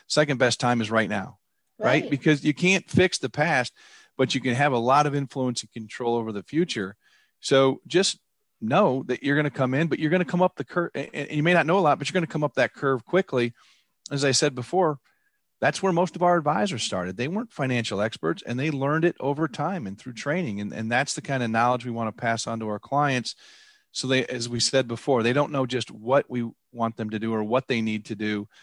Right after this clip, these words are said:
Speaker 1: to get to a better place financially. They understand why they're doing it as well. And that's a powerful combination.
Speaker 2: Right. And, and they're not flying down the hill blind.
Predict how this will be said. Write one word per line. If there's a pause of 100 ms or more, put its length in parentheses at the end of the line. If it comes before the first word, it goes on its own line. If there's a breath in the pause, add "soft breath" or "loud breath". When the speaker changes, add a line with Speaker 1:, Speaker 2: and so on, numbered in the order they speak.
(160 soft breath)
Speaker 1:
to
get
to
a
better
place
financially.
They
understand
why
they're
doing
it
as
well.
And
that's
a
powerful
combination. (460)
Speaker 2:
Right.
And,
and
they're
not
flying
down
the
hill
blind.